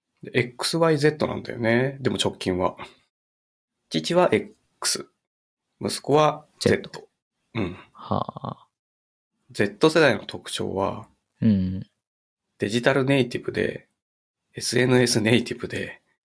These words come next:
Speaker 2: うん。
Speaker 1: スマ-、スマホネイティブなんだって。
Speaker 2: 相当、歪んでるね。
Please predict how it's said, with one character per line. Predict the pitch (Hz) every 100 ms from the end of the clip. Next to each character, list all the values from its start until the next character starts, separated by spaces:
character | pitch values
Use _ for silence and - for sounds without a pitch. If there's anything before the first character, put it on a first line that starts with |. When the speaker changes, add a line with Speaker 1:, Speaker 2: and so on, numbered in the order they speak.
| _ -
Speaker 2:
う |
ん。 | 107
Speaker 1:
ス | 95
マ-、 | 104 117 -
ス | 104
マ | 117
ホ | 117 110
ネ | 107
イ | 101
テ | -
ィ |
ブ | -
な | -
ん | -
だ |
っ | -
て。 | - - _ _
Speaker 2:
相 | - - - 127
当、 | 131 - 127 123 117 - _ _ _ _ _ _ _ _ _
歪 | 110 107 104
ん | 101
で | 98
る | 95
ね。 | 92 127